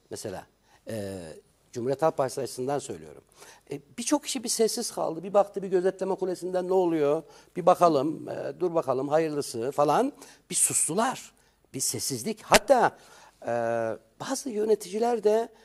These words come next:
"Ya kardeşim, hani bu açıklamada nereden çıktı?" gibi, e, mealinde anlaşılabilecek bazı değerlendirmeler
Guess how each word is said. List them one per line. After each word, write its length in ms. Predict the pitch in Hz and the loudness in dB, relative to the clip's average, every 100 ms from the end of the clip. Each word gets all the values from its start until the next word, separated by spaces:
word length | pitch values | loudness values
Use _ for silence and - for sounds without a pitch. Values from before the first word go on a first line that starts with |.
| _ _ | _ _
"Ya 120 | 196 | 0
kardeşim, 460 | 175 208 208 190 160 | 6 6 6 2 -2
hani 280 | 160 160 160 | -4 -4 -4
bu 80 | 175 | -4
açıklamada 480 | - - 190 185 | -4 -2 0 2
nereden 480 | 165 147 220 233 233 | 2 0 -2 -2 -4
çıktı?" 400 | - - - - 196 131 | -4 -10 -10 -12 -12 -10
gibi, 320 | 180 160 151 - - _ | -6 -6 -8 -12 -20 _
e, 220 | - 139 120 | -8 -6 -6
mealinde 600 | 123 151 151 147 160 190 | -4 0 2 2 0 0
anlaşılabilecek 920 | 156 147 139 147 143 131 139 208 - - _ _ | -2 -4 -4 -4 -6 -4 0 -2 -2 -20 _ _
bazı 400 | - 165 185 156 | 2 2 2 -2
değerlendirmeler 1080 | 135 139 139 135 131 127 135 139 160 123 - | -2 0 0 -2 -4 -4 0 2 2 2 -8